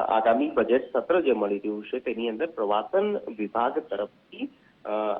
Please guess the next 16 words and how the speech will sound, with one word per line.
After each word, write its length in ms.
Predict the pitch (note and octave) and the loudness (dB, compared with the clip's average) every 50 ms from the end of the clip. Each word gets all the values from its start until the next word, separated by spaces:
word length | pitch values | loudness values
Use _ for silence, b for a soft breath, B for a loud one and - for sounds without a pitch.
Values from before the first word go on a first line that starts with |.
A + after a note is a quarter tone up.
| - - | -6 -4
આ 560 | - - A#2+ B2+ C3 C3+ C#3 C#3+ - - - | 0 2 4 6 6 6 4 4 2 -2 -4
બજેટની 640 | - - C3+ - A#2 C3 D3+ D3+ - - F3 D#3+ | 2 2 2 4 6 4 4 4 4 2 2 2
અંદર 220 | C3+ B2 A#2 A#2+ A2+ | 2 2 2 0 -2
તેનો 260 | - - A2 G#2+ A2 | 0 -2 -2 -2 -2
સમાવેશ 520 | G#2 - G2 E2+ F2 F#2 G2 A2+ A#2+ - - | -4 -4 -6 -2 -2 0 2 0 0 0 -2
કરવામાં 460 | - C3 C3 C3+ C3 B2+ B2+ B2+ B2+ | -2 0 2 2 0 0 0 0 0
આવે 160 | B2 A#2+ - C4 | 0 -2 -2 -2
અને 100 | D4+ D#4 | -2 0
બજેટની 520 | A#3 C#3+ A#2+ A2+ A#2+ A#2 - C3 B2+ A#2+ | 0 0 0 0 -2 -4 -4 -4 -4 -2
અંદર 160 | A2+ A2+ A#2+ | -2 -2 -4
તેની 340 | A2+ A2+ - A#2 A2+ A2+ G#2+ | -6 -4 -6 -6 -4 -6 -6
જાહેરાત 520 | - G#2 F#2 - G2 - G#2 A2+ - - | -8 -10 -10 -8 -6 -4 -4 -4 -4 -4
થાય 140 | - B2+ D3+ | -4 -4 -4
તેવી 220 | D#3+ - C3+ B2 C3 | -4 -6 -10 -12 -12
શક્યતા 760 | - - - - - - - C3+ D#3 G3+ G#3+ - - - - _ _ - | -12 -14 -12 -10 -12 -6 -2 0 0 0 0 -4 -8 -14 -20 _ _ 0
હાલ 300 | A#2 A#2 C3+ D#3 F#3 | 0 0 2 0 -2